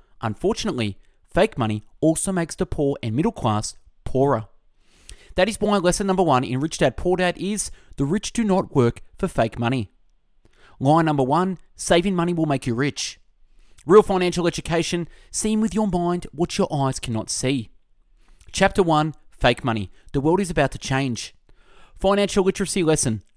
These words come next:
trade deficit. A trade deficit means America was importing more than it was exporting. My rich dad's philosophy was that mistakes were how people learn.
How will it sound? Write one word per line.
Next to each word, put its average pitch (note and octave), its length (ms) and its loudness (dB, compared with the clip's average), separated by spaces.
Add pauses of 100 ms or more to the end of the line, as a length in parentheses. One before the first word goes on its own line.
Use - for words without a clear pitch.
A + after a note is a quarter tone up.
trade C#3+ 280 2
deficit. C#3 540 -2 (280)
A - 80 -4
trade G#3+ 320 2
deficit - 360 -2
means C3 300 0
America E3+ 400 0
was F#3+ 140 0
importing D3+ 560 -2
more D#3 340 2 (220)
than C3 120 0
it B2+ 60 0
was - 140 -2
exporting. B2 560 -2 (760)
My C3 160 0
rich D#3+ 260 0
dad's D#3+ 200 0
philosophy D3+ 460 2
was C3+ 180 0
that - 140 0
mistakes F3 440 -2
were G#3 120 4
how F3 160 -2
people B2+ 320 -2
learn. D#3 340 4